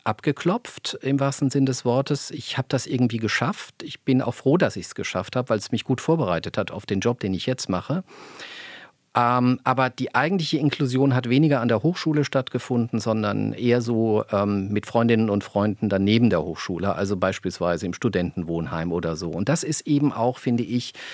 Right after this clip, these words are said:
beim gemeinsamen Lernen der Punkt, dass es eben nicht nur darum geht, in der Schule gemeinsam,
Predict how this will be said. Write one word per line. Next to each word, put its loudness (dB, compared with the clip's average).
beim 2
gemeinsamen 4
Lernen 2
der -2
Punkt, -10
dass 0
es -4
eben 4
nicht 6
nur 4
darum 2
geht, 2
in 0
der 2
Schule 0
gemeinsam, 0